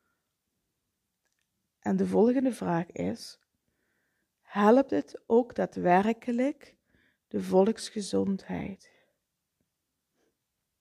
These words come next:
Zijn we met het steeds opnieuw vaccineren van mensen en het groene vinkje waardoor iedereen dan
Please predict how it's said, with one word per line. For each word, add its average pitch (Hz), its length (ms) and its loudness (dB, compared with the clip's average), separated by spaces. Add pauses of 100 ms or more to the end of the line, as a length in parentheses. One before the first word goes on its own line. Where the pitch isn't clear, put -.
(2250)
Zijn 214 580 4
we 285 280 -4 (160)
met 175 560 -6 (1200)
het - 240 -12
steeds 247 440 -2
opnieuw 233 320 -4
vaccineren 202 840 -2
van 240 180 -4
mensen 233 580 -4 (680)
en 190 180 -4
het 185 180 -4
groene 247 400 0
vinkje 233 580 0
waardoor 190 440 -4
iedereen 196 600 -2
dan 185 280 0